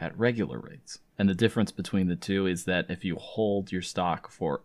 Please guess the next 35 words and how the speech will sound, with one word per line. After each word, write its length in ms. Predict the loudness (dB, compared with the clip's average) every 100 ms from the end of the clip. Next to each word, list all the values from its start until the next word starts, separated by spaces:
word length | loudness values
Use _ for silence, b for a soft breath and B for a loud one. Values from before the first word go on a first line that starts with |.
| 0
over 420 | 0 2 -2 -2
a 60 | -4
year, 540 | -4 -4 -4 -6 -10 _ _
it 140 | -6
will 120 | -4 -4
be 400 | -4 -2 -4 -6 _
a 80 | -8
long-term 600 | -2 -2 -2 -4 -8 -8
capital 400 | -6 -8 -10 -12
gain. 340 | -8 -8 -8 -12 _ -4
And 180 | 0
less 240 | 0 -2 0
than 140 | 0
a 40 | 0
year 440 | -2 -4 -4 -6 _
is 140 | -2 0
short-term. 600 | -2 -4 -6 -10 -10 -12 _ 2
But 200 | 4 4
you 120 | 4
are 100 | 4
limited 580 | 4 6 6 4 0 2
in 160 | 4
the 100 | 6
amount 260 | 4 4 2
of 160 | -2
capital 560 | -6 -4 -4 0 0 0
loss 640 | 4 4 4 0 -8 -12 -10 -2
you 160 | -2
can 400 | 4 6 6 2 -6
use 540 | -4 0 0 0 -2 -6
to 160 | -6
reduce 680 | -6 -6 -2 -2 -2 -6 -6
your 140 | -6 -2
ordinary 560 | 0 2 2 0 0
income. 440 | 0 -2 -6 -12